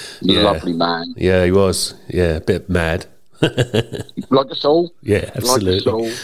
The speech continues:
Speaker 1: No, he's a, he was a great lad, wasn't he? Absolutely,
Speaker 2: He
Speaker 1: yeah.
Speaker 2: was a great lad, yeah. God bless you, Grant.
Speaker 1: Agreed, Jules.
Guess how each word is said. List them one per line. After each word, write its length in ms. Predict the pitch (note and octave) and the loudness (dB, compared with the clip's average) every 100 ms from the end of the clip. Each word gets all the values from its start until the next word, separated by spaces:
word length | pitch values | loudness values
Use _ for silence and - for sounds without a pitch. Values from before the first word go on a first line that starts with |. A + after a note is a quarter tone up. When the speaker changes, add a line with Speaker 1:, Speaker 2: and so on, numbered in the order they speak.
| - | -8
Speaker 1:
No, 220 | G2+ F#2 F2 | -4 -2 0
he's 140 | F#2 | -2
a, 40 | - | 0
he 100 | G2 | 0
was 100 | F#2+ | 0
a 60 | |
great 220 | F#2+ G2 F#2 | 0 0 2
lad, 200 | E2 F#2 | -2 -2
wasn't 240 | E2+ D#2+ | -4 -6
he? 60 | - - E2 | -12 -16 -16
Absolutely, 520 | - - E2 D#2+ A#2 | -12 -4 -2 -2 0
Speaker 2:
He 120 | A#2 | 0
Speaker 1:
yeah. 40 | G#2 | 2
Speaker 2:
was 220 | F2+ F2 | 0 0
a 40 | |
great 360 | E2 F2+ F2+ D2+ | -6 -2 0 0
lad, 340 | E2+ E2+ F2 F2 - | -4 -4 -6 -6 -2
yeah. 300 | E2+ E2 E2 - - - - - | 0 0 -2 -4 -16 -20 -20 0
God 240 | B2 A2+ - | 0 0 -2
bless 300 | A#2+ G#2+ - | -2 -2 -6
you, 60 | |
Grant. 460 | G#2+ G2 G2 F#2 F#2 - - | -8 0 0 0 -6 -16 -8
Speaker 1:
Agreed, 260 | E2 D#2+ | -4 -2
Jules. 420 | - D#2+ D#2 - | -2 -2 -2 -4